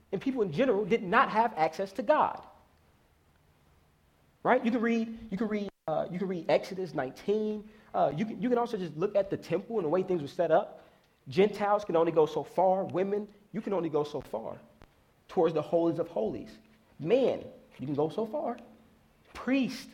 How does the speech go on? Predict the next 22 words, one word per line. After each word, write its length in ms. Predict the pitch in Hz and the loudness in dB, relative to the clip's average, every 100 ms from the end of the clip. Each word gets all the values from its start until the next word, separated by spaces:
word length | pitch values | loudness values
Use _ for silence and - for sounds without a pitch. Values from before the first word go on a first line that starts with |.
| - _ _ | -20 _ _
of 200 | - 160 | -2 0
God, 320 | 165 180 110 - - _ _ _ _ | 0 -2 -6 -14 -20 _ _ _ _
you 140 | 143 214 | -6 -6
can 220 | 208 135 | -4 -4
go 360 | 110 110 120 - - - _ - | -2 -2 -4 -12 -20 -20 _ -12
so 160 | 95 - | -12 -10
far. 300 | - - - - _ _ - - _ _ _ _ _ _ _ _ _ _ _ - | -8 -8 -10 -16 _ _ -20 -20 _ _ _ _ _ _ _ _ _ _ _ -2
The 100 | 156 | -2
high 260 | - 254 254 | 2 2 2
priest, 300 | 254 180 147 | -2 -2 0
once 300 | 170 226 220 | 0 0 -2
a 40 | |
year, 280 | 180 240 160 | -4 -2 -2
you 120 | 202 | -2
can 100 | 208 | -2
only 200 | 147 113 | -2 -4
stay 420 | 107 - 214 240 - | -6 -6 -4 -6 -6
so 140 | - 85 | -6 -4
long. 460 | - 113 127 71 - - _ _ _ _ _ _ _ _ _ _ _ _ _ _ _ _ _ _ _ _ _ _ _ _ _ _ _ _ | -2 0 0 -2 -8 -20 _ _ _ _ _ _ _ _ _ _ _ _ _ _ _ _ _ _ _ _ _ _ _ _ _ _ _ _
So 120 | 208 | 2
this 180 | 190 190 - | 2 0 -6
access 640 | 151 185 185 - 147 135 - | -4 -4 -4 -10 -10 -10 -18